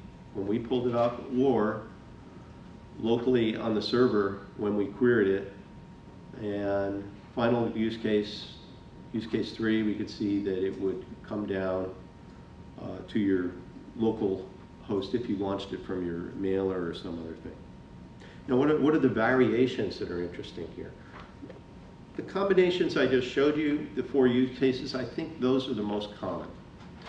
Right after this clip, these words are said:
But what if your resource was something like, that was, say, uh, transient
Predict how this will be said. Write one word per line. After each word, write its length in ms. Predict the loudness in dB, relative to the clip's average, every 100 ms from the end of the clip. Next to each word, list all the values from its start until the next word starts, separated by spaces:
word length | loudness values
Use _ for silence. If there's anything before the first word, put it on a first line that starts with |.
| -16 -16 -18 -12 0
But 320 | 0 0 0
what 200 | 2 4
if 320 | 2 -2 2
your 360 | 6 8 8 4
resource 480 | 2 4 2 2
was 120 | 0 0
something 520 | 0 2 2 2 2
like, 400 | 2 0 -2 -2
that 180 | 0 2
was, 320 | 2 0 -2
say, 400 | -2 -2 -2 -4
uh, 220 | -6 -6
transient 520 | -2 0 0 -2 -6